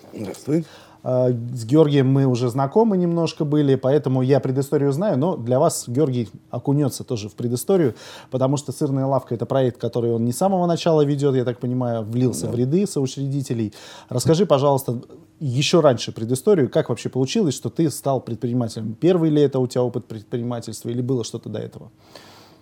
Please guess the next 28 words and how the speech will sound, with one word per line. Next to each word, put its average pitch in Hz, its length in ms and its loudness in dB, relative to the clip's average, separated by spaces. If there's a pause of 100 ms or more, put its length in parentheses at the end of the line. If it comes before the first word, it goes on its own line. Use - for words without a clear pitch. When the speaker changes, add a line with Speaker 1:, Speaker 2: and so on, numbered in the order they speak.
(140)
Speaker 1:
Ну, 123 520 2 (200)
скажем 110 380 -2
так, 107 380 -4
то, 117 140 0
на 107 120 0
чем 104 220 -6
я 101 80 0
бы 87 100 -6
поставил 95 380 -4
акцент, 87 280 -8
это 78 120 -10
все-таки - 340 -14
первый, 139 500 -4 (680)
потому 92 140 -10
что - 160 -12
до 127 160 2
этого, 107 280 0
ну, 117 160 -2
были 104 220 -2
такие, 80 380 -6
назовем 90 500 -6
это, 85 100 -10
детскими 82 440 -6
попытками. 87 580 -8 (540)
Вот. 87 280 -6
Но 95 80 -8
там 110 560 0 (540)
интересного 107 1160 -2